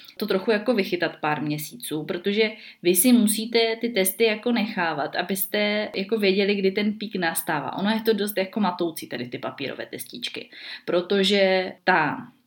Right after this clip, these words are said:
kontrolní čárka a ta testovací čárka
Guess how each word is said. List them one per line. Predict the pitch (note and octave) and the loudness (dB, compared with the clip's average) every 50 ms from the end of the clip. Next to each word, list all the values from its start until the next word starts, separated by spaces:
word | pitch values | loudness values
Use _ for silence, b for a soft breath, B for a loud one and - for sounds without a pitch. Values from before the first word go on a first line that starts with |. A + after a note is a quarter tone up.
| _ _ _ _ _ - - | _ _ _ _ _ -8 -2
kontrolní | G3+ G3 G3 F#3+ G#3 A3 A3+ A#3 A#3+ B3 | 0 0 2 2 2 2 4 4 4 4
čárka | A#3+ - F#3+ F3+ E3 D#3 - - E3+ D#3+ D#3 D#3 D3+ F#3 A3 B3 B B B B B | 4 4 2 2 0 -2 -4 -4 -4 -2 -2 -2 -2 -2 -4 -6 B B B B B
a | - | -2
ta | E3+ - G#3+ | 0 0 0
testovací | G#3 G3 F#3+ - - G3 F3+ F3+ F3 F3+ - F3 F3 | 0 0 -2 -2 -2 0 0 0 0 -2 -4 -6 -4
čárka | - F3+ D#3+ D3+ D3+ D3+ - D#3+ D#3 D#3 D3+ D#3 - B | -4 -2 -2 -4 -4 -6 -6 -6 -4 -4 -6 -8 -10 B